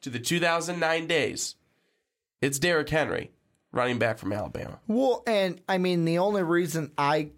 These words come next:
Speaker 2: can agree with you is because the quarterback on here, I'm looking at just three numbers on my tablet for the E S P N stats.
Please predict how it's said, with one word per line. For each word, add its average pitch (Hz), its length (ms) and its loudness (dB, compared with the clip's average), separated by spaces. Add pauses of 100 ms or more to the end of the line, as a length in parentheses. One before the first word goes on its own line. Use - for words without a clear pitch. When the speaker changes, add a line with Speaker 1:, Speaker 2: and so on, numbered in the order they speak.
(160)
Speaker 2:
can 147 160 -2
agree 123 580 2
with 175 280 0
you 170 460 2 (600)
is 156 200 2
because 147 400 0
the 123 80 0
quarterback 170 760 0
on 139 280 0
here, 175 500 0 (960)
I'm 165 200 2
looking 190 280 0
at 160 140 0
just 151 300 -2 (180)
three 202 520 0
numbers 156 500 2
on 131 140 0
my 127 100 0
tablet 120 680 -2
for 127 320 2
the 117 400 2 (640)
E 143 160 4
S 131 120 0
P 139 160 0
N 123 120 0
stats. - 560 -2